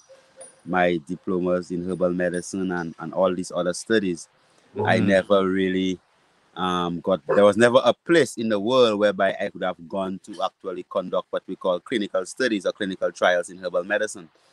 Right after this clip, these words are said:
Speaker 2: Mm-hmm.
Speaker 1: Um, so what we're working on, on at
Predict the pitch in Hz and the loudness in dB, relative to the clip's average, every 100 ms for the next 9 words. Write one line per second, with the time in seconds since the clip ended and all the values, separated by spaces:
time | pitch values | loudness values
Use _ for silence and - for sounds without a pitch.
0 | _ _ - 92 98 95 90 90 87 - | _ _ -14 -12 -8 -4 -2 -2 -4 -2
1 | 98 107 113 113 110 101 98 107 98 95 | 4 4 6 4 4 2 0 -2 -2 -2
2 | - - 95 95 92 90 - 90 | -8 -10 -4 -2 -2 -6 -6 -6